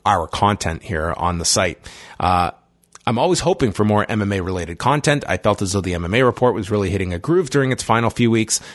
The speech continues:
I understand that you're short on time, uh, but your M M A coverage has always been insightful." All right, well, thank you very much. Uh, the Yair Rodriguez situation, just to bring everyone up to speed, uh, he was allegedly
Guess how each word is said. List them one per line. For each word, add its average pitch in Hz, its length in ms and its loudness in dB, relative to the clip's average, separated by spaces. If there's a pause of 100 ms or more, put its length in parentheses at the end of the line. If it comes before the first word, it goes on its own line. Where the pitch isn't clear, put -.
(120)
I - 60 -2
understand 92 420 -2
that 85 80 -4
you're 60 140 -8
short 107 240 2
on 92 140 0
time, 87 360 -4 (340)
uh, 92 260 2
but 87 120 -2
your 92 120 0
M 90 120 -2
M 87 120 -4
A 85 100 -6
coverage 92 380 -4
has 87 120 -6
always 82 200 -4
been 76 140 -8
insightful." - 540 -8 (140)
All 147 140 2
right, 127 160 2
well, - 100 -8
thank 104 240 0
you 98 60 -4
very 90 180 0
much. 80 320 -2 (100)
Uh, 110 220 0
the 113 200 -2
Yair 170 300 0
Rodriguez 120 500 -2
situation, 85 600 -6
just - 180 -6
to - 60 -18
bring 95 180 -6
everyone 95 320 -4
up - 120 -8
to 104 80 -2
speed, 85 380 -4 (340)
uh, 90 180 0
he 123 280 -2
was 107 440 0 (1300)
allegedly 104 580 -2